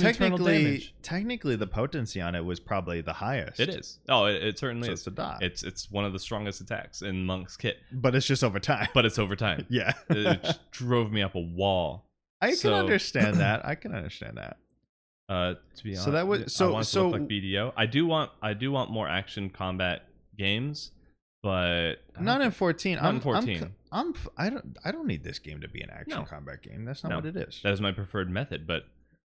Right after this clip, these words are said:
Speaker 1: that, that, that, that's a whole other thing of, you know, preferred and, you know, how, how it works, 'cause the
Speaker 2: Yeah.
Speaker 1: game, the game's combat isn't, to me, fun because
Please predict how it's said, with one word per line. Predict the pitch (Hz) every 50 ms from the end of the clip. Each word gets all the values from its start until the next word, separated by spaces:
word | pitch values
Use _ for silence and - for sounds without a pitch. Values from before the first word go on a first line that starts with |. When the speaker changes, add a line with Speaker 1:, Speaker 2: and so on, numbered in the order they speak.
| _ _ -
Speaker 1:
that, | 98 101 92
that, | 87 113 113 -
that, | - 123 123 -
that's | 120 135 131
a | 147
whole | 135 139 156 175 175 165 160
other | 160 151 139 131 123
thing | - - 131 123 117
of, | 107 101 101 92 - -
you | 107 98
know, | 92 90 90 87 87
preferred | - - 95 - - 107 104 104 104 104 101 98 95
and, | 90 87 85 85 85 85
you | 82 80
know, | 80 78 80 82
how, | 87 92 90 87 87 87 85 85 82 - - 98
how | 95 87 85 82
it | 64
works, | 90 95 90 - - -
'cause | - - 87 85 82 90 87
the | 82 127
Speaker 2:
Yeah. | 123 107
Speaker 1:
game, | 127 131 131 131 135 131 - _ - - _ _ _ -
the | 120 113
game's | 143 147 151 147 -
combat | - - - 131 120 120 120 110 104 101 95 - -
isn't, | 104 98 92 98 90 - - _ _ _ _ _ _ _ _ -
to | - 107
me, | 117 135 139 127 117
fun | 107 - - 104 98 98 95
because | 87 90 - - 98 90 87 87 85 85 82 85 - -